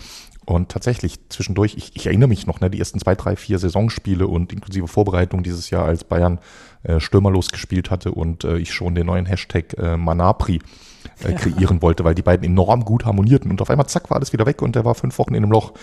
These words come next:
Speaker 1: Und also das, das, und ja, über Coman brauchen wir nicht reden, du kennst meine Meinung. Ähm, da ist einfach, äh, für mich, es sind nicht nur die Verletzungen bei ihm, ich erwarte auch, äh, selbst wenn er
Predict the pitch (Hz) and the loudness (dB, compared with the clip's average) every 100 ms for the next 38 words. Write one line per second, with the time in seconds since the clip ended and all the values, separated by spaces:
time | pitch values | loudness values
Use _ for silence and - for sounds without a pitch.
0 | - - - - 90 - - 98 95 - | -20 -20 -8 -2 -2 -2 -4 -4 -4 -4
1 | 92 98 82 87 - 87 85 80 90 90 | -4 -2 -2 -2 -2 0 2 0 0 -2
2 | - 95 95 85 - 90 107 98 101 104 | 0 0 0 -4 -2 -2 -2 -2 -4 -2
3 | 107 101 98 98 95 - - - - - | 0 0 2 0 -2 -8 -18 -20 -20 -20
4 | _ _ _ - - 92 90 - - - | _ _ _ -6 2 4 4 0 -8 -14
5 | - - 87 87 87 95 98 - 87 85 | -10 0 0 4 2 2 0 0 0 0
6 | - 92 98 - 98 - 101 113 - 98 | 0 0 0 0 -2 2 2 2 4 2
7 | 101 95 95 - 92 92 92 90 90 90 | 2 0 0 -2 -2 0 0 0 -2 -4
8 | - 98 87 87 92 87 90 - - 87 | -4 -2 -2 0 0 0 -2 -8 -4 0
9 | 82 82 87 87 - 87 85 92 | 0 -2 -4 -4 -4 0 2 0